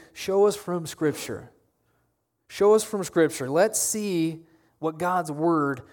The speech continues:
has to say about this." And it says they gave themselves to careful daily study of the Scriptures to see if what Paul was saying was true. They cross-examined. There's a forensic term here.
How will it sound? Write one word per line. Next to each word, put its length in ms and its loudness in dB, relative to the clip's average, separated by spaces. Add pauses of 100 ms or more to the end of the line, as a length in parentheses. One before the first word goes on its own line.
(120)
has 300 0
to 100 -4
say 360 0
about 560 -6
this." 360 -4
And 320 -6
it 100 -6
says 440 0
they 140 0
gave 440 -6
themselves 800 -6 (240)
to 140 -10
careful 760 -2 (200)
daily 380 2
study 560 0 (400)
of 220 2
the 100 2
Scriptures 840 -4
to 160 -6
see 440 -2
if 160 0
what 220 -6
Paul 480 2 (220)
was 120 -8
saying 600 -6
was 180 -12
true. 400 -6
They 120 -4
cross-examined. 1160 -6
There's 160 -6
a 40 -2
forensic 540 -4
term 300 -8
here. 280 -8